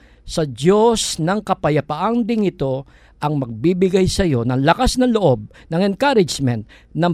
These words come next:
pag-asa na sa bandang huli, ang lahat ay magkakalakip-lakip na gagawa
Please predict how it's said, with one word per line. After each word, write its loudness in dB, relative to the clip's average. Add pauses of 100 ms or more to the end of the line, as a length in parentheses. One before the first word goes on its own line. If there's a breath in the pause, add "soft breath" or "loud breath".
pag-asa -2 (240 soft breath)
na -2
sa 0
bandang 2
huli, 4 (320 soft breath)
ang 4
lahat 2 (540)
ay 0
magkakalakip-lakip -2 (300 soft breath)
na 0
gagawa 2